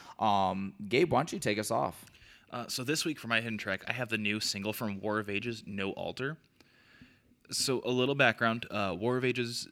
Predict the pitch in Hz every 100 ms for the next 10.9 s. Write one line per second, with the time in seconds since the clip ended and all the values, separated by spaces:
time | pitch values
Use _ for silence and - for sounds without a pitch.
0 | 98 127 117 101 107 104 98 92 98 92
1 | 92 98 - 104 110 120 - - 120 120
2 | 113 104 98 92 95 - _ 82 101 110
3 | 107 113 113 110 110 - _ _ _ 110
4 | 117 117 113 104 101 90 - 101 101 98
5 | 92 104 101 98 101 - 95 87 - 98
6 | 98 117 123 151 - - - - _ 113
7 | 107 101 98 95 95 - - _ _ _
8 | _ _ _ _ 110 117 120 - 123 113
9 | 95 98 107 107 - 101 101 - - 110
10 | 110 107 110 107 92 90 117 - -